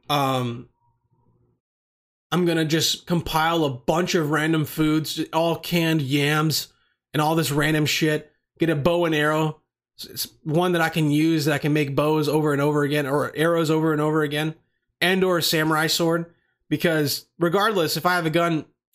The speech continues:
I'm, it's just not gonna really do much for me, you know what I mean? I gotta buy the bullets. I gotta be able to know. I, the thing is, I, I went, shoo-, I went, you know,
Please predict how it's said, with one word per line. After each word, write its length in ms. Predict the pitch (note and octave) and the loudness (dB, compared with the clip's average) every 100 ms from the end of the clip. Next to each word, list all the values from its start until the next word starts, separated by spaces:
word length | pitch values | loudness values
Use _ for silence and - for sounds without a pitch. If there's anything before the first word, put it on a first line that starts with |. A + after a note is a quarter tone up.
| - | -4
I'm, 220 | D#3+ F3 | -2 0
it's 160 | E3+ - | 0 0
just 200 | F3 F#3 | 0 0
not 200 | E3+ E3 | 0 0
gonna 100 | D#3+ | 0
really 160 | D#3 | 0
do 160 | D3 D#3 | 0 0
much 240 | C#3+ C3+ | 0 -2
for 80 | C3+ | -4
me, 180 | C3 B2+ | -2 0
you 80 | C3+ | 0
know 80 | |
what 80 | C#3 | 0
I 60 | C#3 | 0
mean? 180 | D3+ D#3 - _ _ _ _ - | 0 -2 -8 _ _ _ _ -2
I 100 | D#3 | 0
gotta 580 | D#3 D3+ D3 D3+ D3+ - - - - - - - _ D3 | 2 2 2 0 -2 -8 -20 -20 -16 -12 -12 -14 _ -4
buy 300 | E3+ F#3 F#3 | 0 2 2
the 100 | D#3+ | 2
bullets. 600 | E3+ F3 F#3 - - - - | 2 2 0 -2 -4 -10 -4
I 80 | D#3+ | 0
gotta 180 | E3+ D#3+ | 0 2
be 160 | D#3+ E3+ | 0 2
able 200 | E3 D#3 | 0 -2
to 420 | - D3+ C3 - _ _ _ _ - | 0 0 -2 -10 _ _ _ _ -4
know. 360 | D#3+ F3+ G3 G3+ | 0 2 2 2
I, 280 | - A3 A3+ | 0 -2 -2
the 120 | A#3 | -2
thing 120 | C4+ | 0
is, 160 | B3 G#3 | -2 0
I, 280 | G3+ G3 E3+ | -2 -2 -2
I 100 | F3+ | 0
went, 260 | G3 A#3+ G3 | 2 0 0
shoo-, 180 | - G#3 | -2 0
I 100 | F3+ | 0
went, 260 | A3+ G#3+ - | 0 -2 -8
you 100 | G3 | -2
know, 440 | F#3 D3+ C3 B2+ | 0 2 0 -2